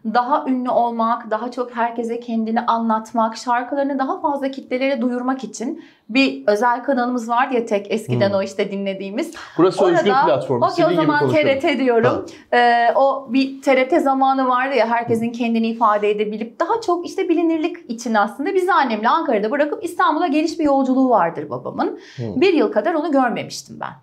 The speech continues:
Speaker 2: Hı
Speaker 1: Çok
Speaker 2: hı.
Speaker 1: büyük özlem dolu. O zamanlar böyle teknoloji ilerlememiş. Hani bir telefonla görüntülü konuşmak vesaire yok. Bir jetonun sesi benim için çok önemliydi ki o ting yaptığında "Baba kaç jetonun var?" İşte "Üç tane daha var." Okey, o zaman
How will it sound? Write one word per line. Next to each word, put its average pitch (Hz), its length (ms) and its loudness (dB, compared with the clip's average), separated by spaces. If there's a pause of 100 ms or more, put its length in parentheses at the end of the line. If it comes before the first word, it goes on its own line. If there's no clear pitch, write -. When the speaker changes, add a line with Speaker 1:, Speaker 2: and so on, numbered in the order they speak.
(260)
Speaker 2:
Hı 127 80 -6
Speaker 1:
Çok - 180 2
Speaker 2:
hı. - 40 -6
Speaker 1:
büyük 294 140 -4
özlem 208 520 0
dolu. - 160 -4
O 226 80 4
zamanlar 208 460 -4
böyle 180 200 -2
teknoloji 226 500 -6
ilerlememiş. 208 600 -2
Hani 185 160 -8
bir 196 80 -10
telefonla 226 480 2
görüntülü 208 480 0
konuşmak 208 460 -2
vesaire 208 400 2
yok. 339 260 0
Bir 381 140 4
jetonun 330 380 -2
sesi 320 320 -10
benim 285 180 -6
için 269 160 -12
çok 269 200 -10
önemliydi 208 520 -8
ki 220 380 -6
o 302 160 -4
ting 381 340 -6
yaptığında 269 460 0
"Baba 330 180 -4
kaç 359 240 -4
jetonun 254 420 -6
var?" 226 280 2
İşte - 200 -16
"Üç 339 180 -6
tane 233 300 -2
daha 214 240 0
var." 294 200 2
Okey, 302 240 -4
o 262 80 -2
zaman 311 360 -2